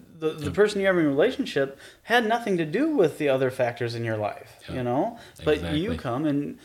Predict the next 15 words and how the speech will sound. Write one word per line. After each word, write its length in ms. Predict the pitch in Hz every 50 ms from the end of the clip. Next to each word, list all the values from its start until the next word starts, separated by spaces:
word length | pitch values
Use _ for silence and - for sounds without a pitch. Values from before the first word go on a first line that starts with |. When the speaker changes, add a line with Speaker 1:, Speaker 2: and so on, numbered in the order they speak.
| - - _ _ _
Speaker 1:
you'll 260 | 120 127 139 139 135
take 280 | 135 - 123 113 107 117
it 60 | 107
out 180 | 104 107 113
on 140 | 113 117 113
them, 280 | 113 113 113 127 156 175
or 200 | - 127 131 123
they'll 160 | 117 113 113
take 160 | 110 117 107 117
it 60 | 110
out 140 | 107 107 107
on 140 | 107 104
you. 260 | 107 110 123 147 151 131
Like, 300 | 123 123 127 127 123 - - - - -
nobody's 420 | 127 151 165 165 147 135 117 107